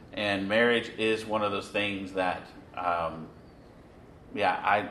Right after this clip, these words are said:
I would counsel my own children to, to work as hard as you can. You know, just e-, even if, even if it was an adulterous thing or whatever, work hard because it is worth it. Because it,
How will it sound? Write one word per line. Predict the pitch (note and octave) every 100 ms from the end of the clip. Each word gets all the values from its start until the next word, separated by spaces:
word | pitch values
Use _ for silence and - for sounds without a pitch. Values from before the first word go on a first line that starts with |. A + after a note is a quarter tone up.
| - - - - -
I | G2 G#2+
would | A2 G#2+
counsel | - A2+ A#2 A#2+
my | G#2+ G#2 A2
own | A2+ A2+
children | G#2+ A2+ A2 F#2+ F2+ -
to, | F#2+ F#2 F2+ - -
to | F#2+
work | G2 G#2+ - - - -
as | F2+ F2+
hard | - G2+ G#2
as | G#2
you | G#2
can. | G2 F2 D2+ C2+ - - - - - -
You | C3+ F#2
know, | -
just | G#2+ - - -
e-, | G2+ B2
even | B2 B2+
if, | A#2+ A#2
even | B2+ C3+ C3+
if | B2+ B2+
it | A#2
was | G#2+ G2
an | F#2
adulterous | - A#2+ C#3+ C3+ C3
thing | A#2 A#2 A#2+
or | F#2 G2
whatever, | G#2+ A2 A2 G#2+ - - - - - F2+
work | F2+ G#2 -
hard | E2+ E2 D2+ - - G#2
because | G2 A2+ G#2 G2+
it | G2+
is | G2+ F#2
worth | F#2 F2+
it. | - - -
Because | F#2+ G#2+ G2+ G#2
it, | A#2+ B2